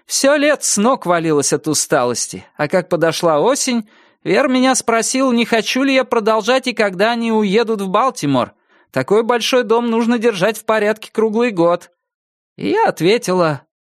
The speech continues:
«Ладно». И держалась до последнего месяца, пока Джо-младший не родился.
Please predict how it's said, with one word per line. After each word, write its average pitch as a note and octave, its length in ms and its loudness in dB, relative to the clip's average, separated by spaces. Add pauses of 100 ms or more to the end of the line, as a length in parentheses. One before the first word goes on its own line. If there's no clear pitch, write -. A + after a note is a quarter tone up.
«Ладно». D#3+ 540 -2 (1700)
И F#4 160 2
держалась A#3+ 640 2
до G3+ 100 0
последнего G3+ 580 0
месяца, D#3 680 0
пока - 260 0
Джо-младший E3 680 0
не C#3 120 2
родился. C3 680 -2